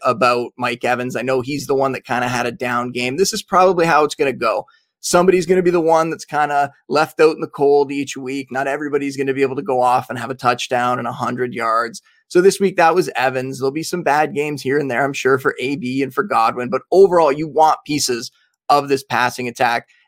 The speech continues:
And maybe this is an opportunity. I'm sure everybody will be telling you to buy low on Mike Evans. I don't know that there's gonna be anybody out there that's gonna sell low after one game, but maybe you'll have people that are kinda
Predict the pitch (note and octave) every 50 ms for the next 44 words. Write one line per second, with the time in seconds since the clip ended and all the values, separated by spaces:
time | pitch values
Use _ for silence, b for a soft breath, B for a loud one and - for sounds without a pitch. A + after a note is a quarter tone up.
0 | - - D3 D#3 E3 E3+ E3 - G3 G3+ A3 A3+ G3+ G#3 G3+ G3+ G3 F#3+ D#3 D#3+
1 | D3+ D3 D3 C#3+ - C#3 - - C#3 C#3 C3+ B2+ B2+ C3 B2+ B2 - D3 C#3+ C#3
2 | C#3 C3 C#3+ D3 C#3 C#3 C3 - C3 C3 B2+ B2+ B2+ B2+ B2 A#2+ - A#2+ A#2+ C3+
3 | C3 B2+ B2 B2 B2+ B2+ B2+ B2+ B2 B2 B2+ C3 - - A2+ A2+ A2+ A#2 A#2 B2
4 | B2+ - b b b b b b - B2 C#3+ D3+ D#3+ D#3+ D#3+ D#3+ E3 D#3+ D#3 D3
5 | D3+ C#3+ - E3+ D#3+ D#3+ D#3+ D3+ D#3 D#3 D3+ D3+ D3 D3 C#3+ C#3+ C#3 C3+ - -
6 | D3+ D3+ D3 - - D#3 D3+ D#3+ D#3 D3 C#3+ C3 C3 C#3 C3+ C3 B2+ - - C3
7 | B2+ B2+ C3 C3 C3 C3+ C3+ E3 F#3+ G3+ G#3 G#3+ G#3 G3+ C3 C3+ A#2 - - -
8 | - - C3 C3+ B2+ B2+ B2 - G3+ F3+ - - D#3 D3+ - D3 C#3+ C#3 C#3 C3+
9 | - C3 A#2+ A#2+